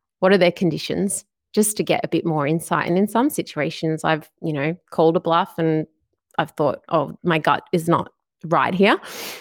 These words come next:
Um, but you need to assess your risks in those situations. And if you are interested in that property and it's gonna potentially sell for a price you're willing to pay and you think they're bluffing and you don't put an offer in, you just need to understand that that property could sell.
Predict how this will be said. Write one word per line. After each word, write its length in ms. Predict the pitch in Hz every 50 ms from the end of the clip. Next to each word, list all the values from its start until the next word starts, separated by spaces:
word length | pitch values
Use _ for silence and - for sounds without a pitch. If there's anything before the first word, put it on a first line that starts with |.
| - - - -
Um, 400 | 190 180 175 175 175 175 175 -
but 160 | - 185 202 180
you 100 | 190 190
need 220 | 185 175 190 196
to 100 | 269 269
assess 320 | 240 - - 180 175 -
your 80 | 185 160
risks 500 | 143 - 117 175 - - - - - - -
in 140 | - 175 165
those 180 | 160 160 160 -
situations. 640 | 180 - - - 156 147 160 - 156 156 160 156
And 160 | - 165 165 - -
if 240 | 214 - - - 277
you 180 | 285 294 294 - -
are 120 | 220 208 -
interested 400 | 196 202 208 233 220 - - 202
in 120 | 202 190
that 140 | 185 - -
property 440 | - - 180 165 - 165 165 160 165
and 100 | 160 165
it's 160 | 156 - -
gonna 240 | - - 180 185 185
potentially 480 | - - - 190 170 - - - 165 160
sell 220 | - - 156 160
for 140 | - - 170
a 40 | 165
price 320 | - - 160 156 - -
you're 80 | 175 160
willing 220 | 160 160 156 165
to 80 | - -
pay 360 | - - 175 175 160 160 160
and 120 | 165 175
you 100 | 180 180 180 - _ -
think 180 | - 208 226 214
they're 120 | 233 196
bluffing 480 | 160 170 156 170 175 - 208 185 175 170
and 120 | 165 170
you 60 | 175
don't 200 | 160 180 170 180 -
put 140 | - - 180
an 80 | 170 156
offer 300 | 165 202 - - 208 165
in, 140 | 151 165
you 100 | 175 202
just 180 | 202 294 311 -
need 120 | 392 339
to 40 | 247
understand 440 | 220 214 208 190 - - 190 180 170
that 80 | - -
that 100 | 170 170
property 300 | - 196 170 185 151 139
could 260 | - - 165 151 -
sell. 420 | - - - - - - 185 -